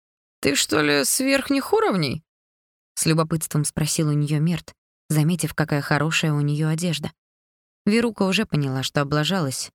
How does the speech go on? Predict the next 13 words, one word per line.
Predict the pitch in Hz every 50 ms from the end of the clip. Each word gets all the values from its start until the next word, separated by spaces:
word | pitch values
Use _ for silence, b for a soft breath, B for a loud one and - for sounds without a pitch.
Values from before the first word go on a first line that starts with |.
| _
с | - - -
маскарадом, | 156 147 - - - 160 139 143 175 170 151 139 127 127 135
и | 135 131 127 _ _ _ _ -
её | 165 151 147
происхождение | - 160 151 - - - 156 147 170 170 156 143
было | 135 143 135
всем | 131 - - 139 131
очевидно. | 135 - - 151 143 131 - - 156 - _ _ _ _ _ _ _ _ _ _ _ -
Взоры | 196 190 202 196 170 165
присутствующих | 160 165 165 160 - 180 160 - - 147 147 - - 139 135
зажглись | 135 147 139 139 151 151 151 - -
недобрым | 151 143 143 143 139 143 147 151
огнём. | 156 156 147 135 123 123 123